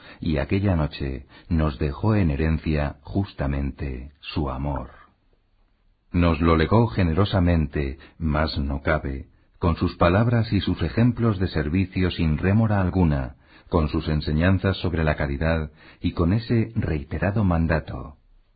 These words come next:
"Que os améis". Nos lo dejó al prometernos que enviaría al Paráclito, al otro Consolador. Nos lo dejó quedándose él mismo personalmente, con su cuerpo y su sangre,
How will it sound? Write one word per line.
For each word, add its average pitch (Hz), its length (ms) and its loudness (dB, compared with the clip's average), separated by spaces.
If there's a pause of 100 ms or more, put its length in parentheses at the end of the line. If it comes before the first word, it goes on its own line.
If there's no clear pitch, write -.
(120)
"Que 80 200 4
os 73 280 -2
améis". 73 540 -2 (800)
Nos 87 280 6
lo 87 140 6
dejó 107 280 4
al 131 100 6
prometernos 127 680 4
que 90 180 4
enviaría 78 560 4
al 95 140 4
Paráclito, 73 720 0 (200)
al 78 200 2
otro 98 340 2
Consolador. 78 680 0 (960)
Nos 82 220 4
lo 80 140 4
dejó 98 280 4
quedándose 101 720 4
él 117 220 6
mismo 113 440 4
personalmente, 85 1040 2 (240)
con 76 220 2
su 73 160 -4
cuerpo 87 480 2
y 80 80 0
su 80 140 0
sangre, 71 580 0